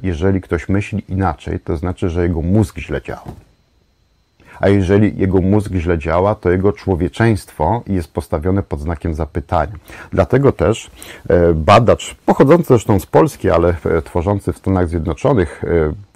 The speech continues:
badacz żydowskiego pochodzenia, e, pochodzący z Polski, Jakub Talmon, napisał kiedyś taką książkę, ym, Źródła demokracji totalitarnej.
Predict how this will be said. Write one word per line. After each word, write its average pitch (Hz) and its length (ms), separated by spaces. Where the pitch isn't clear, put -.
badacz 92 300
żydowskiego 87 600
pochodzenia, 98 520
e, 85 320
pochodzący 85 500
z 80 60
Polski, 85 440
Jakub - 360
Talmon, 76 500
napisał 120 360
kiedyś 101 200
taką 98 280
książkę, 110 680
ym, 87 760
Źródła 104 340
demokracji 95 600
totalitarnej. - 880